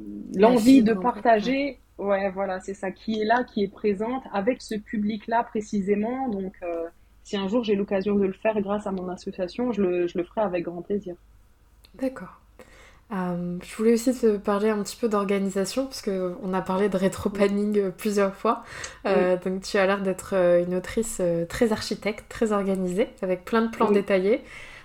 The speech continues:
Speaker 1: Euh, donc
Speaker 2: Oui.
Speaker 1: je me retrouve beaucoup en toi <laughs> avec ça. Euh, et je voulais, euh, savoir, voilà, qu'est-ce qui te, te plaît dans cette démarche, euh, pourquoi être architecte et, et pas, euh, je crois qu'on dit jardinier pour, euh, pour
Speaker 2: Oui,
Speaker 1: les personnes
Speaker 2: ouais.
Speaker 1: à l'opposé.
Speaker 2: Ouais.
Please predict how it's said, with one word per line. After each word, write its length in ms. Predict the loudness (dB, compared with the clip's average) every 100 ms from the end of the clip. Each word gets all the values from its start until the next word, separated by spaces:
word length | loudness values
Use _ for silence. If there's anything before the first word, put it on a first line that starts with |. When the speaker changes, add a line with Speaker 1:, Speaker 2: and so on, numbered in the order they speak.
| -6
Speaker 1:
Euh, 340 | 0 2 2 0
donc 140 | -4
Speaker 2:
Oui. 60 | -2
Speaker 1:
je 80 | -4
me 240 | 0 2
retrouve 440 | 4 2 0 -2 2
beaucoup 280 | 2 8
en 120 | 8 8
toi 200 | 6 6 6 6 4
<laughs> 280 | 4 -2 0
avec 260 | 0 -2 -2
ça. 200 | -6 -8 -16 -14 -14 -14 -2
Euh, 420 | 2 4 2 0 2
et 140 | 4
je 100 | 4
voulais, 320 | 2 6 8 8
euh, 140 | 4
savoir, 340 | 0 0 0
voilà, 240 | 0 0 0
qu'est-ce 240 | -2 -4
qui 140 | -6 -4
te, 340 | 0 2 0
te 140 | 0 -2
plaît 280 | 0 0 2
dans 140 | 0
cette 240 | -2 -4 -2
démarche, 460 | 0 0 -2 -2
euh, 260 | 0 2 2
pourquoi 460 | 0 -2 8 8 8
être 160 | 4
architecte 520 | 0 0 0 0 0
et, 360 | -2 0 0 -2 -8 -20 -20 -20 -8 -2
et 100 | 0
pas, 420 | 6 8 8 8
euh, 260 | 6 4 0
je 100 | 0
crois 140 | 0
qu'on 120 | 0
dit 200 | 0 2
jardinier 540 | 4 4 2 -2 -2 -4 -8
pour, 240 | -10 -4
euh, 220 | -2 0 -4 -10 -20 -20 -4
pour 100 | 0
Speaker 2:
Oui, 40 |
Speaker 1:
les 60 | 2
personnes 320 | 0 -2 0
Speaker 2:
ouais. 60 | 0
Speaker 1:
à 40 |
l'opposé. 360 | 0 0 -2 -4 -8 -20 -20 -20 -20 -20 -20 -20 -20 -16
Speaker 2:
Ouais. 220 | -14